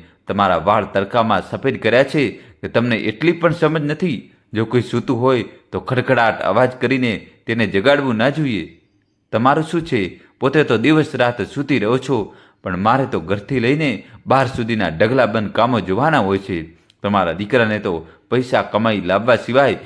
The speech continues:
કોઈ જવાબદારી નથી." દોસ્તો, જલ્દીથી વીડિયો લાઈક કરી ચેનલ સબસ્ક્રાઇબ કરી દો.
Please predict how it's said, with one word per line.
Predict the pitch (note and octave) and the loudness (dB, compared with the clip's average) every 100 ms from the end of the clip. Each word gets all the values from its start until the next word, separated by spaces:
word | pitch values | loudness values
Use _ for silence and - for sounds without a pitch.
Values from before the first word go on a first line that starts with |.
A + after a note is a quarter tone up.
| - _ | -16 _
કોઈ | B2 | -4
જવાબદારી | G2+ G2 C3+ C#3+ D#3 D3+ | 0 0 2 2 0 0
નથી." | A2 G2+ G#2 E2 E2 _ - | -4 -4 -8 -8 -12 _ -10
દોસ્તો, | F#2+ - | -6 -6
જલ્દીથી | D#2+ F2+ G2+ G#2 | -2 -2 -2 -6
વીડિયો | F2 F2+ F#2+ | -6 -2 0
લાઈક | F#2+ G2+ | 0 -2
કરી | D3 D#3+ A2+ | -2 -2 -4
ચેનલ | - - G#2 G2+ - | -4 -4 -2 -6 -8
સબસ્ક્રાઇબ | F#2 - B2 B2 | -8 -4 -6 -4
કરી | F#2+ F2 | -6 -6
દો. | E2+ D#2 - | -6 -8 -10